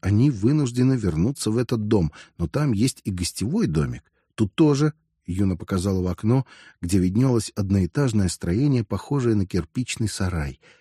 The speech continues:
Ну да, точно, гостевой домик со всеми удобствами. Они расселяются. Созваниваются, потому что скучают.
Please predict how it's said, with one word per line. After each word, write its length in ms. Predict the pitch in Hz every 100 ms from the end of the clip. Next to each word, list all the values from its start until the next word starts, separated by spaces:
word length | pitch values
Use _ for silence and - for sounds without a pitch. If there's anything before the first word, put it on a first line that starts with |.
| _ _ _
Ну 120 | 101
да, 320 | 82 98 147 - _ _ _ _
точно, 380 | 82 76 - 180
гостевой 440 | 135 92 78 76
домик 400 | 127 110 165 - _ _
со 140 | - -
всеми 280 | - 160
удобствами. 720 | 123 135 82 - - 143 151 - _ _ _ _
Они 340 | - 87 101 131
расселяются. 840 | 107 - 92 92 73 62 - - _ _ _ _ _
Созваниваются, 840 | - 139 113 156 185 135 123 104 101
потому 280 | - 113
что 160 | 127 123
скучают. 680 | - 131 - 82 67 62 _